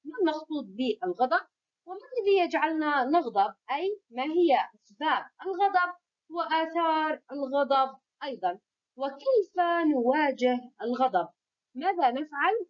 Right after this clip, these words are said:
إذا غضبنا. جميعنا يتعرض لهذا الموقف، فقد يغضبنا مثلا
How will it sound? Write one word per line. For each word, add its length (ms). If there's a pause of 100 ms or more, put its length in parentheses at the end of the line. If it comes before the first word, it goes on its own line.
(100)
إذا 340
غضبنا. 640 (380)
جميعنا 500
يتعرض 580
لهذا 540
الموقف، 440 (340)
فقد 300
يغضبنا 600
مثلا 600